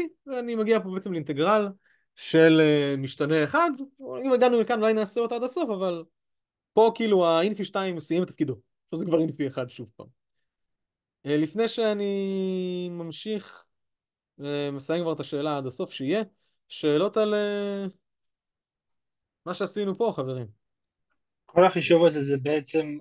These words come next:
Speaker 2: הצפיפות? זה כל הרעיון?
Speaker 1: שוב, אם אני חושב על שאלה של חישוב מסה, הצפיפות נתונה לי.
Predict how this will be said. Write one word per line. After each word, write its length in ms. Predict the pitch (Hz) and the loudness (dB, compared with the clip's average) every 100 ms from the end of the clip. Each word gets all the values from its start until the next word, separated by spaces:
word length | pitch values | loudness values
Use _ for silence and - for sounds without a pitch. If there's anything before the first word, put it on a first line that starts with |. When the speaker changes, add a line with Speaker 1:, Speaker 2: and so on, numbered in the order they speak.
| _ | _
Speaker 2:
הצפיפות? 1600 | 147 123 120 117 117 117 117 120 120 120 123 - - 123 185 240 - _ _ _ _ _ | 2 6 6 4 2 0 -2 -2 0 -2 -2 -6 -8 0 2 2 0 _ _ _ _ _
זה 80 | 131 131 | -6 -2
כל 100 | 151 | 0
הרעיון? 340 | 127 127 190 233 _ _ _ _ _ _ _ _ _ _ _ _ _ _ _ _ - | 0 -2 -4 -10 _ _ _ _ _ _ _ _ _ _ _ _ _ _ _ _ -2
Speaker 1:
שוב, 180 | 165 | 0
אם 60 | 165 | 2
אני 100 | 214 | 2
חושב 160 | 175 190 | 2 0
על 60 | |
שאלה 300 | 165 156 165 | 0 2 2
של 260 | 160 156 127 - | 2 -4 -6 -10
חישוב 260 | - 147 143 | -6 -2 2
מסה, 260 | 170 202 311 330 _ _ _ _ | 0 0 -4 -4 _ _ _ _
הצפיפות 580 | 165 160 - 170 226 202 | -2 -2 -4 -6 -4 -4
נתונה 340 | 202 156 170 | -2 0 0
לי. 100 | 113 | 0